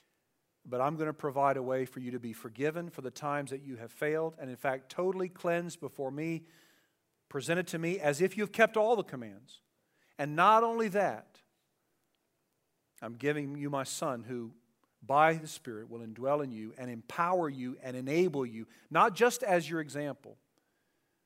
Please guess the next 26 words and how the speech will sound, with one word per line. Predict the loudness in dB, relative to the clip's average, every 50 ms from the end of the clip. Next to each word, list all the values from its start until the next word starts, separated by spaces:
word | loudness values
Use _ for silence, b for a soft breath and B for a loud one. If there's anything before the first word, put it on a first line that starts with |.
| _ _ _ _ _
but | -6 -6
as | -4 -4
the | -4 -4
one | -4 -6 -6 -6
who | -6 -6
will | -6
equip | -6 -6 -6 -6 -6 -6 -6
you | -8 -10 -10
for | -8 -8 -8
every | -6 -6 -6 -6 -8 -8
good | -10 -10 -10 -10 -10
work." | -12 -12 -12 -12 -10
And | -10 -10
it's | -6 -4 -2
all | -2 -2 0
by | 0 -2 -2
grace. | -4 -6 -10 -14 -14 -14 -18 -20 -20 -20 _ _ _ _ _ _ _ _ _ _ _ _ _ _ _ _ _ _ -18
It's | -10 -4 -2
all | 0 0
by | 2 2 0 0
God's | 0 -4 -6 -6 -8
grace. | -12 -16 -16 -16 -16 -16 -18 -20
It's | -20 -16 -12
not | -10 -8 -6
by | -4 -2 0 0 0
our, | 0 2 2 2 2 0 -2 -4